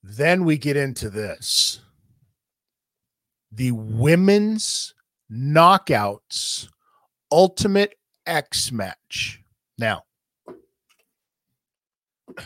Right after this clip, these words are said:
Brady, I said to you a long time ago that I wasn't gonna pull any punches when we're talking about these matches and these companies, and we're talking about wrestling. I did my time.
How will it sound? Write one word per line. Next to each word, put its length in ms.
Brady, 280
I 100
said 280
to 120
you 80
a 20
long 240
time 300
ago 240
that 100
I 100
wasn't 320
gonna 160
pull 240
any 140
punches 560
when 280
we're 120
talking 400
about 280
these 240
matches 440
and 100
these 140
companies, 600
and 100
we're 80
talking 300
about 220
wrestling. 400
I 80
did 220
my 140
time. 280